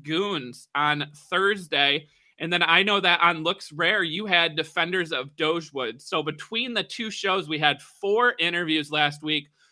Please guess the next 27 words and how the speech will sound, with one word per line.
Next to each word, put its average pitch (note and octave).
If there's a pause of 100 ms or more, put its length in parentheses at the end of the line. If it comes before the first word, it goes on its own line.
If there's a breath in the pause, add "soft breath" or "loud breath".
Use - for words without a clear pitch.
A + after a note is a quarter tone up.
(100)
four G#3
exciting E3+
projects. D3+
Uh, D3 (360 soft breath)
what G#3
do C4
you C4
think, A3
Maz? D3+
Uh, D3
you E3
know, D#3+
what E3
stands A3+
out F3+
to -
you F3
from, E3
uh, D#3
some E3+
of D#3+
these D#3
teams E3
that C#3+
we C3+
talked D3+
to? A#2+